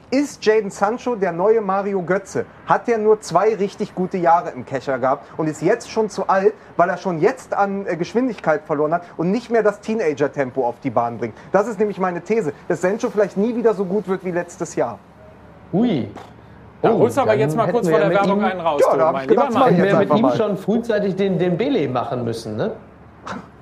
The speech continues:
Speaker 2: Denn das
Speaker 3: Also
Speaker 2: ist ja eigentlich der noch viel passendere Vergleich dann, oder?
Speaker 1: Der was? Das hab ich akustisch nicht verstanden.
Speaker 2: Dann hätten wir mit ihm ja eigentlich den Dembele machen
Speaker 1: Ach so.
Speaker 2: müssen.
Speaker 1: Dem-, ja,
Speaker 2: Weil
Speaker 1: ja,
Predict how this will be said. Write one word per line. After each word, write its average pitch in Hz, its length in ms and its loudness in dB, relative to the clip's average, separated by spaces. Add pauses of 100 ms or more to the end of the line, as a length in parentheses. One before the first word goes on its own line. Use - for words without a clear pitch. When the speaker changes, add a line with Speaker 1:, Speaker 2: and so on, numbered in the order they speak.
(800)
Speaker 2:
Denn 143 100 0
das 143 120 2
Speaker 3:
Also 185 120 -4
Speaker 2:
ist 170 100 -8
ja 175 120 0
eigentlich 175 300 -2
der 147 100 0
noch 156 200 -4
viel 143 140 -2
passendere 175 480 -2
Vergleich 110 480 -2
dann, 107 200 -4
oder? 170 280 -2 (800)
Speaker 1:
Der 160 160 2
was? 180 160 2
Das 190 140 -2
hab 190 100 2
ich 185 140 -4
akustisch 190 420 -2
nicht 156 180 -6
verstanden. 160 460 -4 (200)
Speaker 2:
Dann 147 120 2
hätten 214 180 0
wir 190 80 2
mit 190 140 0
ihm 208 220 0
ja 185 100 0
eigentlich 196 300 -2
den 165 240 0
Dembele 160 500 0
machen 170 220 2
Speaker 1:
Ach 247 80 2
so. - 140 0
Speaker 2:
müssen. 127 260 0 (200)
Speaker 1:
Dem-, 165 240 -2
ja, 202 200 2
Speaker 2:
Weil - 60 4
Speaker 1:
ja, - 40 2